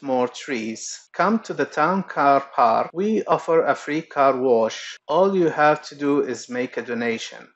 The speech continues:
Friday, twenty-third of May, nine A M to five P M, bring your car to us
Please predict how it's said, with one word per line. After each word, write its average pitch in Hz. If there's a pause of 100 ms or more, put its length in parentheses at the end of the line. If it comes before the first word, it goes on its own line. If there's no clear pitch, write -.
Friday, 127
twenty-third 160
of 151 (120)
May, 127
nine 160
A 160
M 127 (220)
to 127
five 143
P 160
M, 123 (120)
bring 180
your 185
car 135
to 135
us 120